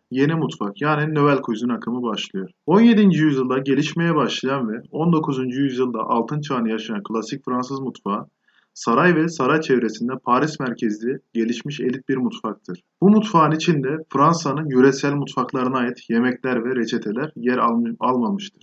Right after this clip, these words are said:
Yirminci yüzyılda Fransa mutfağında iki önemli yenilik gözlemlenir. Birincisi, yirminci yüzyıl başlarında Fransa yöre mutfaklarının şef ve gurmeler tarafından keşfi.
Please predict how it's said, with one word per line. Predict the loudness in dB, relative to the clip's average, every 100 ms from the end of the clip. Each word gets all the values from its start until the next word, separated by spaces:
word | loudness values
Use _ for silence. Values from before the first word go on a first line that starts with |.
| 0
Yirminci | 4 6 6 6
yüzyılda | 6 6 2 0 -2 -4 0
Fransa | 4 4 4 0
mutfağında | 0 -2 0 2 2
iki | 0 0 0
önemli | 2 0 0
yenilik | 2 0 0
gözlemlenir. | 0 0 0 -2 -2 -6 -12 -18 _ 2
Birincisi, | 2 2 -2 0 0 0 -2
yirminci | 0 2 2 0 0
yüzyıl | 0 0 -2 0
başlarında | 0 0 -4 -2 -2 -4 -2
Fransa | -2 0 2
yöre | 2 2
mutfaklarının | -2 -4 -8 -6 -6 -4 -6 -8 -12 _ _
şef | -2 0 2
ve | 0
gurmeler | 2 2 2 0 -2
tarafından | -4 -4 -6 -8 -8 -4
keşfi. | -4 -4 -4